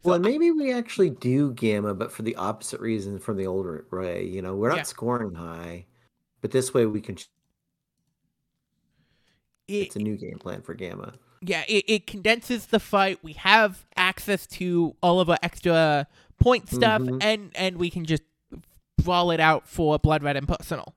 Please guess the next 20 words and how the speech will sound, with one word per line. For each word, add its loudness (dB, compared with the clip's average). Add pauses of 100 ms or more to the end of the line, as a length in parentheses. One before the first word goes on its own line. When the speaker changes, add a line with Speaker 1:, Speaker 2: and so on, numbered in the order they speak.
(680)
Speaker 1:
Yep. -4 (1300)
Speaker 2:
Um, 2
Speaker 1:
Yep. -6 (260)
Just -4
after 2
I 2
said, -2
"No -2
Gamma, -4
we -10
go -8
Gamma." -14
I -14
like -12
it. -10 (720)
Speaker 2:
Yeah. 0
Um, -8 (180)
and 4
we -2
have 2